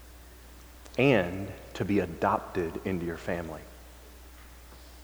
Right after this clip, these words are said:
I pray today that you would, as has been prayed already several times, that you would supernaturally,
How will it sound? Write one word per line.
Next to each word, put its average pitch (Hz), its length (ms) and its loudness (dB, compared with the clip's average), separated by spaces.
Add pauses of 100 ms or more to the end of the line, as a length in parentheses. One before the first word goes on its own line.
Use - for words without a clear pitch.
(140)
I - 80 -20
pray 127 220 8
today 113 440 10
that 95 200 2
you 107 180 6
would, 113 360 10
as 110 260 6
has 113 180 6
been 110 200 4
prayed 120 300 8
already 120 360 8
several 123 380 6
times, 90 460 2 (100)
that 98 140 2
you 107 160 4
would 104 260 6 (1160)
supernaturally, 127 960 8